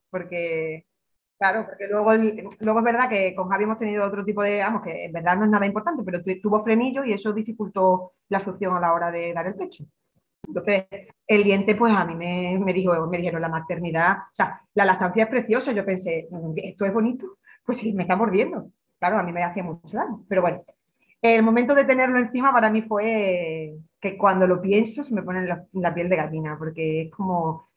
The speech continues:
siempre pensando, "No voy a poder, yo no voy a saber parir"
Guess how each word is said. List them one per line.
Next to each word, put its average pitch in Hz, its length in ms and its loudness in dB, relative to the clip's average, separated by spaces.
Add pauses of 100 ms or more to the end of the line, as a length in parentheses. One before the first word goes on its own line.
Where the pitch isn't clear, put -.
siempre 196 280 -2
pensando, 175 720 -4 (200)
"No 202 260 2
voy 214 140 8
a 196 100 4
poder, 185 420 2
yo 190 100 -2
no 196 120 0
voy 190 140 -2
a 185 60 -4
saber 170 320 -6
parir" 180 380 -2